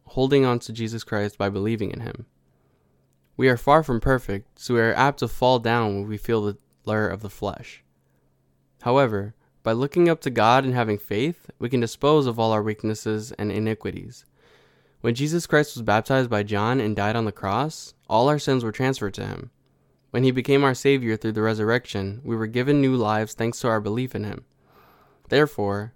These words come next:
we must dispose of all those things that are behind us, reach forward to those things that are ahead, and press toward our goal. To maintain a life full of the Holy Spirit, we must reach forward to those things that are ahead and press toward the higher goal.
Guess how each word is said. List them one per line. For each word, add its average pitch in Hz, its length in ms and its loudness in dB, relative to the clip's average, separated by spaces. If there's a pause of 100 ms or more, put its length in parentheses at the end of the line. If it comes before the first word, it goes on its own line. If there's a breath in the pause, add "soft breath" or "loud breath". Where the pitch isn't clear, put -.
we 120 120 0
must 151 340 2
dispose 123 540 -2
of 107 120 -4
all 113 160 0
those 123 280 -4
things 107 260 -4
that 104 100 -4
are 104 120 -2
behind 107 400 -2
us, - 260 -12 (240)
reach 139 260 -2
forward 117 320 0
to 110 140 -2
those 107 220 0
things 110 240 -4
that 104 100 -2
are 95 100 -2
ahead, 101 440 -2
and 101 180 -6
press 123 240 -2
toward 98 220 -4
our 95 100 -6
goal. 101 340 -6 (1800)
To 127 100 -2
maintain 120 360 4
a 135 40 6
life 113 220 2
full 104 180 -2
of 101 60 -4
the 104 100 -4
Holy 98 220 -2
Spirit, - 400 -12 (920)
we 127 100 2
must 123 220 2
reach 135 260 0
forward 139 360 4
to 117 80 -2
those 107 200 0
things 110 280 -2
that 107 100 0
are 104 80 0
ahead 101 440 0
and 101 120 -4
press 107 200 -6
toward 107 240 -2
the 98 100 -4
higher 98 240 -4
goal. 107 360 -6